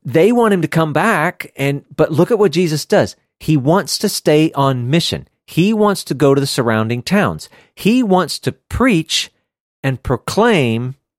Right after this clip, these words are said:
something. And in fact, he says, "That's why he's here. I was sent for this purpose. It's why I came out." The very reason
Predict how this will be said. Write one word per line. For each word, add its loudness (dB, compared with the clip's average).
something. -4
And 0
in 0
fact, -2
he 0
says, 0
"That's 0
why 4
he's 2
here. 2
I 0
was 2
sent 0
for -2
this 0
purpose. -4
It's -6
why 2
I 2
came 0
out." -2
The 0
very 2
reason 2